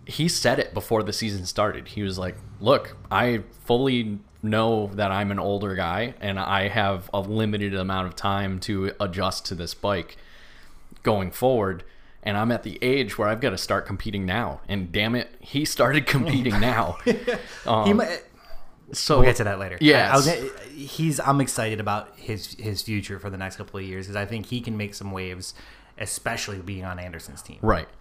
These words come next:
Speaker 1: So knowing, knowing that, that the guy, he, he almost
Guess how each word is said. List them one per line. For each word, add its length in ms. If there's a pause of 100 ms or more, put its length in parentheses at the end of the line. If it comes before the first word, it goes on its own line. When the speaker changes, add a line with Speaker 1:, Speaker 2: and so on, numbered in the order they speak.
(480)
Speaker 1:
So 540
knowing, 580 (160)
knowing 380
that, 340
that 300 (120)
the 140
guy, 480 (300)
he, 560 (600)
he 680 (640)
almost 500